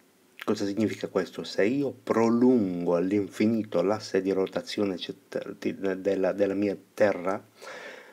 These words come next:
quello che vi ho fatto vedere anche nelle precedenti lezioni, ecco, questo passa per la stella polare, interseca la volta celeste parla-, passando per la stella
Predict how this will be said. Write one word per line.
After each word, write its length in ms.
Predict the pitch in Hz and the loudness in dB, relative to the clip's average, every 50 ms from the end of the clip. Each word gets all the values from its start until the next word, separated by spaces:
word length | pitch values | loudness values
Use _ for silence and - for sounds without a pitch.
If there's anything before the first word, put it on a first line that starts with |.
| - _ | -20 _
quello 400 | _ - 104 104 110 113 107 98 | _ 2 4 4 6 4 2 2
che 300 | - - 104 104 - - - | 4 4 4 4 4 2 -2
vi 140 | 104 101 101 | -2 -2 -2
ho 60 | 98 | -2
fatto 300 | - - 92 87 - 98 | 0 -2 -2 0 0 -2
vedere 380 | 92 95 95 101 98 92 90 | 0 4 4 4 4 4 0
anche 260 | 90 92 95 90 - 98 | -2 -2 -4 -4 -4 -4
nelle 220 | 92 92 87 90 | -4 -4 -6 -4
precedenti 500 | - 101 90 87 92 92 98 98 92 98 | -4 -4 -4 -2 -2 -2 -2 -2 -2 -2
lezioni, 560 | 90 92 - - - 101 87 85 92 101 107 - _ - - - - - - - - - - - - - - - - - - | -4 -4 -8 -4 -4 -2 -2 -2 -4 -6 -6 -8 _ -20 -20 -20 -20 -20 -20 -20 -18 -16 -16 -16 -16 -16 -18 -20 -20 -20 -8
ecco, 260 | - - 127 - 139 | -4 -4 2 2 2
questo 340 | - - 113 110 107 123 139 | 4 4 2 2 4 0 0
passa 520 | - - - 101 95 - - - - 113 110 | 0 4 2 2 2 2 -6 -8 -8 -10 -10
per 540 | - - 95 95 92 92 98 104 - - - | -4 -2 -2 -2 -2 0 2 2 0 0 0
la 260 | 101 104 101 95 - - | 0 0 2 2 0 -4
stella 420 | - - - - 101 98 95 95 90 | -8 -10 -2 -2 0 0 0 -2 -4
polare, 600 | - - 98 90 90 87 85 85 85 90 - - - - _ - - - _ _ _ - | -2 -2 -2 -2 -2 -4 -4 -6 -6 -8 -8 -10 -12 -20 _ -20 -20 -20 _ _ _ -8
interseca 500 | 101 95 87 101 98 - - 98 - 101 | -8 -2 0 -2 -2 0 -6 0 0 2
la 140 | 95 95 95 | 2 2 2
volta 380 | 87 98 110 104 110 - 113 | 2 2 0 0 0 -2 -6
celeste 420 | 120 - 143 127 90 - - - - | -4 -2 -2 -2 -4 -6 -6 -8 -8
parla-, 400 | - - 101 101 101 107 101 95 | -4 0 -2 0 2 2 0 0
passando 720 | - - - 104 101 - - - 98 92 90 92 95 101 | -2 -2 -4 -4 -4 -2 -6 -4 -4 -4 -4 -2 -4 -4
per 460 | - - - 90 87 90 92 95 - - | -2 0 -2 -2 0 0 -4 -4 -4 -2
la 240 | 98 98 95 - - | -4 -2 -2 -4 -6
stella 640 | - - - _ - 95 90 87 92 90 90 90 | -10 -16 -16 _ -6 -6 -6 -4 -6 -6 -6 -6